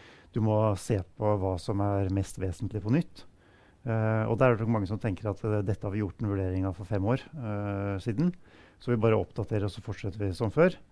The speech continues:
Men det kan jo fort, eh, føre til at du har et kart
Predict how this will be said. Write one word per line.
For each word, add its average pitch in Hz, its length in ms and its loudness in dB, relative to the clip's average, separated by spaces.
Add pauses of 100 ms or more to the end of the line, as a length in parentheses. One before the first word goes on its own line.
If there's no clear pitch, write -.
(420)
Men 113 100 2
det 120 140 4
kan 120 140 0
jo 117 140 4
fort, 113 220 -8 (300)
eh, 107 320 2
føre 104 240 0
til 107 120 -4
at 98 80 -6
du 113 80 -2
har 101 100 2
et 95 120 -2
kart - 220 -6